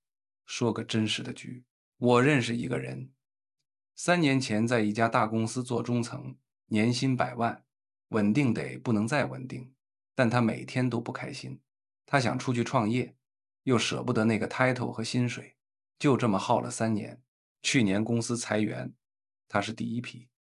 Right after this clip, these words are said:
走的时候什么都没准备好，连方向都没有。他跟我说了一句话，让我印象很深。“我以为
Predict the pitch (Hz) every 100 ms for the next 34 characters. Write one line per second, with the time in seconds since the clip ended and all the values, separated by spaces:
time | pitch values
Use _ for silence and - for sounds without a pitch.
0 | _ - 113 131 143 127 127 - 135 160
1 | 156 151 139 131 127 107 - - - _
2 | _ _ _ - 127 127 160 160 139 104
3 | 135 131 127 - _ _ _ _ - 117
4 | 120 101 - 117 101 104 113 110 123 -
5 | _ _ _ _ - 120 101 110 104 -
6 | - 127 - 101 104 - _ _ _ _
7 | _ _ _ _ 120 120 165 143 131 92
8 | 107